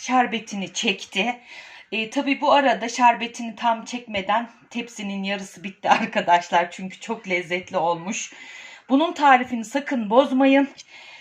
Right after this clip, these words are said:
Çok güzel oldu. Lezzeti de mükemmel oldu. Bol cevizli oldu arkadaşlar. Bakın şöyle.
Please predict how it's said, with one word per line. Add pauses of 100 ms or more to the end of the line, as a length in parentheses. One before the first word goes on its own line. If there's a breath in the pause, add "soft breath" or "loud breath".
(160 loud breath)
Çok
güzel
oldu. (100)
Lezzeti
de
mükemmel
oldu.
Bol
cevizli
oldu
arkadaşlar.
Bakın
şöyle.